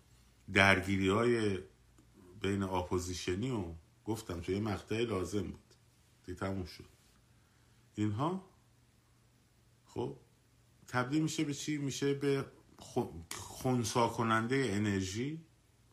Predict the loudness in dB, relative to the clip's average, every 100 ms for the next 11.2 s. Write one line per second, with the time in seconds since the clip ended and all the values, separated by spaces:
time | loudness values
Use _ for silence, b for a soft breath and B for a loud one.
0 | -4 0 0 0 -2 0 0 0 -2 -2
1 | -2 -6 -8 -12 -20 -20 -20 _ _ b
2 | b b b b -4 0 0 2 0 0
3 | -2 0 0 -2 -2 -2 -2 -4 -6 -12
4 | _ _ 4 4 6 2 0 0 0 0
5 | -4 -4 -4 -4 -6 -10 -12 -14 -18 _
6 | _ _ _ _ _ _ _ _ _ _
7 | _ _ _ _ _ _ _ _ _ _
8 | _ _ -20 -20 _ _ _ _ _ _
9 | -20 _ -16 -16 -20 _ _ -16 -10 -2
10 | 0 0 -2 -4 -4 -4 -4 -4 -4 -8
11 | -10 -12